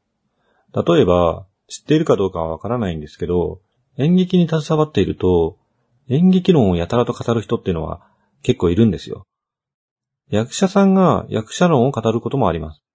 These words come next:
実は芸人さんとかも集まると、結構お笑い論とかで盛り上がると言いますよね。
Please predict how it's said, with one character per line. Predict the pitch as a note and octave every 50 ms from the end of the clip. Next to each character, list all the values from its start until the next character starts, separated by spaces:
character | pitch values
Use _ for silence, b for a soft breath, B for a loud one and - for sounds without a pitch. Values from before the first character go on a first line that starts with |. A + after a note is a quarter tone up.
| _ _ _ _ _ _ _ _ _ _ _
実 | - A2+ - F#3+
は | F3+ D3+
芸 | G#2 A2 A2+ B2+
人 | C#3+ D#3 D#3
さ | C#3+ D#3 D#3
ん | D3
と | -
か | - -
も | G2 F2 E2+
集 | - -
ま | A2 G#2+
る | F2+ -
と、 | - F#2+ F#2 E2+ D#2 - _ _ _ _ _ _ _ _ _ _ -
結 | - F#3+ F3+
構 | - B2 G2+ F#2
お |
笑 | G2+ A#2+ C#3 D3 D3+
い | C3+
論 | A2 F#2+ F2+
と | -
か | - F2+
で | F2
盛 | E2+ F2 F2+ G2+
り | G#2+
上 | G#2+
が | A2 G#2
る | F#2
と | F2+ E2
言 | E2+ F2
い | F2+
ま | F2+
す | E2+ - -
よ | D#2 D#2
ね。 | E2+ F2+ F#2 F#2 F#2